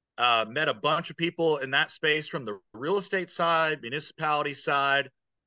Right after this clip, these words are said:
uh, and for all the mid-sized to large contractors in the area,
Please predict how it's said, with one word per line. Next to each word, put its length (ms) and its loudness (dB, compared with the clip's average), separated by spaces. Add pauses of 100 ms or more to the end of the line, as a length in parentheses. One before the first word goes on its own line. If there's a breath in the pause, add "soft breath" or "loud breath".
(140)
uh, 340 4
and 240 0
for 100 -2
all 140 -2
the 80 -6
mid-sized 720 0
to 80 -6
large 320 -2
contractors 800 -4
in 80 -6
the 160 -6
area, 440 -4